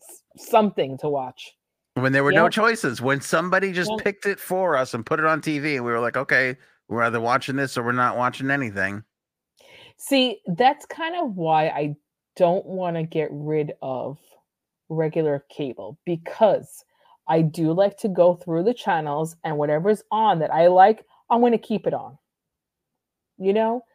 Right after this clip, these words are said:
Speaker 2: Mm-hmm.
Speaker 1: Like, like, even, like, old episodes of The Office or Friends. Okay, I'm watching this one. I'm not gonna go to Netflix or whatever and go, "Let me watch this episode." No, I'm gonna, what I like,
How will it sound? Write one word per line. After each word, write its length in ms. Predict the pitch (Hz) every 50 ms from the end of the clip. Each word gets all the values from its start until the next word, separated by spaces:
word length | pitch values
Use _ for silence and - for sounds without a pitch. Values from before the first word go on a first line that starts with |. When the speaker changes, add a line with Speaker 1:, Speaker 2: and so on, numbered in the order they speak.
| _ _ _ _ _ _ - -
Speaker 2:
Mm-hmm. 200 | 107 104 98 95
Speaker 1:
Like, 320 | 101 98 92 82 - - _ _ _ _ _ _ _ _ _ _ _ _ _ _ _ _ _ _ _ _ _ _ _ _ -
like, 160 | 220 196 - - -
even, 280 | 214 226 214 214 220
like, 200 | 220 208 190 170 - - _ -
old 380 | - 185 190 190 196 208 196
episodes 540 | - 180 180 - 185 - - 190 180 175 -
of 120 | 175 156 160
The 80 | 156
Office 540 | 139 - 147 156 147 - - 139 139 - - -
or 360 | - 160 151 151 147 143 - 151 - -
Friends. 540 | - 165 147 127 113 101 - - - - - _ _ _ _ _ _ _ _ _ _ _ _ _ _ _ _ _ _ _ _ _ _ _ - - -
Okay, 380 | 277 269 - 277 233 226 226 226 _ _ _ _ _ _ -
I'm 160 | 226 233 220
watching 340 | 240 262 285 - - 185 151
this 180 | 139 127 -
one. 140 | - - -
I'm 140 | 139 185 226
not 160 | 277 262 262
gonna 160 | 254 226 214
go 200 | 196 160 196 190
to 60 | 185
Netflix 600 | 175 165 175 190 190 190 - 170 - 165 - - -
or 180 | 180 180 170
whatever 460 | 170 175 190 208 190 185 160 151 160 - - _ _ _ _ -
and 200 | - 175 180 170
go, 200 | 170 175 170 165
"Let 160 | - 190 226
me 100 | 311 320
watch 280 | 294 269 254 220 - -
this 260 | 180 170 190 190 -
episode." 520 | - - 143 - 143 - - - 151 151 -
No, 300 | 180 190 185 156 - - _
I'm 180 | - 180 196 202
gonna, 280 | 208 214 214 208 202 196 - - _ _ _ _ _ _ _
what 140 | - 170 160
I 120 | 156 170
like, 200 | 196 220 240 233